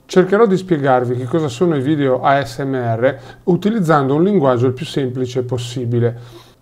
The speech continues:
La prima volta che ho visto un video A S M R ho pensato che il nome derivasse dalla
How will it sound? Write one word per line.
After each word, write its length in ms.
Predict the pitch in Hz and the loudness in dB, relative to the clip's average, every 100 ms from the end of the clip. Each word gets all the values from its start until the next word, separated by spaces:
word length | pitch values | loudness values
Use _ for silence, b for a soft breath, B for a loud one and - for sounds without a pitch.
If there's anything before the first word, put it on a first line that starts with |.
| _ - | _ -6
La 180 | 143 | -4
prima 220 | 202 240 185 | -2 0 2
volta 380 | 175 175 170 | 2 0 -4
che 100 | 120 | -4
ho 60 | 135 | -2
visto 320 | 139 151 147 | -2 -4 -6
un 100 | 127 | -4
video 280 | 123 156 131 | -2 0 0
A 80 | 120 | -2
S 140 | 120 | -6
M 160 | 139 127 | -6 -6
R 460 | 117 110 113 143 139 B B | -6 -6 -4 -4 -6 B B
ho 140 | - - | -2 0
pensato 720 | 233 190 - 131 120 156 151 | 0 -2 -4 -6 -2 -2 -2
che 120 | - | 2
il 340 | 196 180 214 214 | 4 4 0 0
nome 440 | 147 120 117 143 B B B | 0 -2 -2 -4 B B B
derivasse 680 | 170 208 202 139 117 - 160 | 2 2 2 -2 -2 -4 -2
dalla 360 | 151 139 139 | 0 0 -2